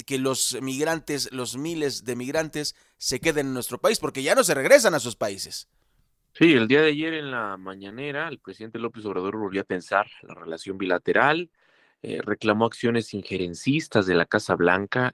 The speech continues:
Speaker 2: y, pues, en ve-, así como lo escuchamos, lo que nos dijo fue, "Es la gente del presidente Joe Biden, pero no el presidente". Nos habló de un globo espía, una carta,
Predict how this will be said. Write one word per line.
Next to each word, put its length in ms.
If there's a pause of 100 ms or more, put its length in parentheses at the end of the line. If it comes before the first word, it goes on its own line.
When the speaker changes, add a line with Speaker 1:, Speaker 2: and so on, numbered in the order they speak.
Speaker 2:
y, 360 (540)
pues, 380
en 160
ve-, 180
así 200
como 220
lo 60
escuchamos, 580
lo 160
que 100
nos 180
dijo 280
fue, 320 (440)
"Es 400
la 280
gente 760
del 1120
presidente 640
Joe 140
Biden, 320
pero 220
no 120
el 120
presidente". 640 (440)
Nos 220
habló 460 (100)
de 180
un 100
globo 200
espía, 540 (240)
una 240
carta, 600